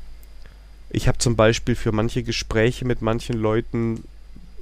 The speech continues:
wo ich einfach mich an Sachen erinnern möchte, weil ich vielleicht nicht so oft mit denen rede, ähm, hab ich so Filter, wo ich, äh, über Aufgaben filtern kann, wo der Vorname von der Person dann vorkommt. Oder ein Kürzel, was ich für die Person habe.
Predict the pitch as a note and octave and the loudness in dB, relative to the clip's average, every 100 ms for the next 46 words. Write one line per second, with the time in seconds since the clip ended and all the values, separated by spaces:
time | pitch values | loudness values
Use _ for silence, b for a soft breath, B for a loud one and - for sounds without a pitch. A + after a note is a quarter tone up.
0 | - B2+ B2 G#2+ A#2 A#2 A#2+ A2 G#2+ A#2+ | -10 -2 0 2 4 2 2 2 4 4
1 | C#3 G#2+ G#2 G2+ G2 G2+ A2 G2+ G2+ - | 6 4 6 4 4 -2 0 0 0 -2
2 | G#2 - G#2+ - - A#2+ - A2 G#2+ A2 | -4 -4 -4 -2 0 -2 0 0 0 2
3 | A2 A2+ A2+ - b b b b b b | 2 2 2 0 b b b b b b
4 | b - - G#2 G#2 G2+ G2+ G#2 G#2 - | b -16 0 4 6 6 4 0 -4 -8
5 | - - - - b b b b - - | -10 -14 -14 -16 b b b b -16 -18
6 | - - - - - - A2+ A#2+ A#2 A#2+ | -16 -16 -16 -16 -12 -2 6 6 6 0
7 | - C3 C#3+ C3+ A2+ A2+ - - - - | 4 4 6 4 4 0 -2 -10 -10 -2
8 | G#2+ G#2+ G#2 G#2 G#2 - - B2 A#2 G#2+ | 2 2 2 0 -2 -8 -6 -2 2 6
9 | A#2 D#3 - C3+ C3+ C#3 C3+ - C3+ C3 | 6 6 0 2 4 4 2 4 4 4
10 | C3 A#2+ B2 A#2+ A2+ A2+ A2+ - B2+ C#3 | 0 0 2 2 0 0 0 2 4 6
11 | C3 A#2 A2 - A2+ G#2+ A2+ G#2 A2+ A2+ | 6 2 2 -2 -2 -2 -2 -2 0 0
12 | F#2+ - - A2 - G2+ G2+ - A2+ G#2+ | 0 -2 -6 -6 -6 -6 -6 -4 2 4
13 | G#2 G2+ A2 - - A2+ G2+ - - G#2+ | 4 2 2 2 4 0 0 0 -2 -2
14 | G2 F#2+ G2+ G2 G2+ G#2+ C#3+ | -2 0 0 0 0 2 2